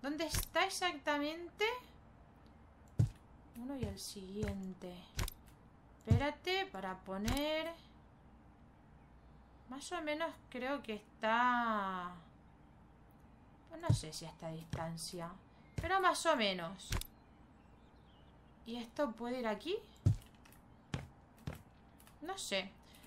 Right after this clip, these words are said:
Vale, tenemos que desempaquetar todo esto todavía, que no sabemos qué es lo que hay. Gafas de realidad virtual. Ahí ya está.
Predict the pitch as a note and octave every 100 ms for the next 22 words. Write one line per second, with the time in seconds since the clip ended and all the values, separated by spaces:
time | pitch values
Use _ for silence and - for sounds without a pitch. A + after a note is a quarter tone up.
0 | - - G4 E4+ D#4+ B4+ - E4+ C4 C#4+
1 | B3 B3 A3+ A#3 E4 F#4 D#4+ F4+ B4+ -
2 | B3 A#3 A3 A3 D4+ D#4+ B3 C4 - E4
3 | B3 C4 D#4+ D#4+ C4 B3 C#4+ A#3 A#3 A#3+
4 | F4+ F#4 A#3 A#3+ C#4+ A#3+ A3 G#3+ G#3 A3
5 | A3 B3+ A3+ - G3 G3+ B3+ G#4+ C5+ -
6 | - - - - - - - - - -
7 | - - - - - - - - - -
8 | - - - - - C4+ A#3+ A#3+ B3+ -
9 | - B3+